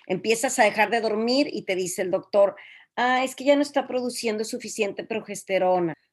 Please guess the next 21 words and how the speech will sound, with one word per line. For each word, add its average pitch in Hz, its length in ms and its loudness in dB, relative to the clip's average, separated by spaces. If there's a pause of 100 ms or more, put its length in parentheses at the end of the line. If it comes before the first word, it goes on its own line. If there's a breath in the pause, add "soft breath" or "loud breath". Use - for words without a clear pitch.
porque 185 260 -6
definitivamente 214 1500 -2 (340 soft breath)
esto 190 400 -2
hay 175 240 -2
que 180 220 -2
vivirlo 262 920 4 (960)
para 180 380 0
poderlo 196 680 2
realmente 208 1200 -2 (320 loud breath)
hablar 175 560 -2
de. 156 300 -6 (260)
¿Qué 240 160 2
va 254 140 2
a 262 80 -2
pasar? 220 500 0
¿Qué - 120 -4
pasa 240 440 0
cuando 220 260 -2
la 202 100 -2
mujer 208 540 -2
empieza 208 800 -4